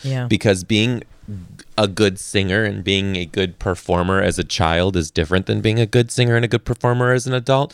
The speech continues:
Speaker 1: Mm.
Speaker 2: And you sometimes don't, like, when your body changes and your voice changes and all that, you sometimes don't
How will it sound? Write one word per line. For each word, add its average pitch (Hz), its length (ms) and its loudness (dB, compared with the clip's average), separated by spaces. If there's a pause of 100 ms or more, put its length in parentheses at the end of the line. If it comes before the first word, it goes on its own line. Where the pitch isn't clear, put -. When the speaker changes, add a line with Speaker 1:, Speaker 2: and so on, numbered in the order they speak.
(100)
Speaker 1:
Mm. 147 180 -4
Speaker 2:
And 101 200 0
you 101 140 0
sometimes 104 600 -2
don't, 95 380 0 (120)
like, 92 260 -2 (460)
when 98 200 0
your 92 120 0
body 90 480 0
changes 92 600 -2
and 90 220 -2
your 85 140 -4
voice 85 380 -2
changes 92 500 -2
and 98 80 -2
all 95 160 0
that, 104 200 0
you 98 100 -2
sometimes 92 600 -4
don't 85 300 -4